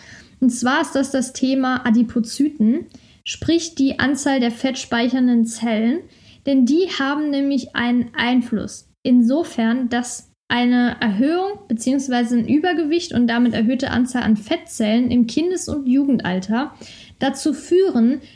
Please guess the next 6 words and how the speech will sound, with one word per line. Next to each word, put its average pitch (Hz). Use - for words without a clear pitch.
dass -
diese 349
Menschen 277
später 269
als 220
Erwachsene 233